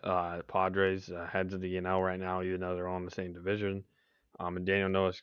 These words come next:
Norris going to the Brewers is definitely a move to make that happen.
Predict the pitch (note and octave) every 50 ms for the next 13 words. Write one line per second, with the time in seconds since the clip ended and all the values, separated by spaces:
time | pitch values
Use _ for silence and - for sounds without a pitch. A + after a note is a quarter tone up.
0 | - _ A2 G#2+ G#2+ G#2+ G#2+ G#2+ G#2 G#2 G2+ F#2+ - - - G#2+ G2+ G2 F#2+ F#2
1 | F2+ - - G2 F#2 F#2 E2+ E2 E2+ D#2+ G2 F#2+ G2 A2 A2 A2 G#2+ G#2 G#2 F#2+
2 | - G2+ F#2 F#2+ F#2 F#2 - G2+ F#2+ F#2 F#2 F#2+ F#2+ F#2 F#2+ F#2 F#2 F2 F#2 F2+
3 | F2+ F#2+ F#2+ F#2 - E2 D#2 D#2+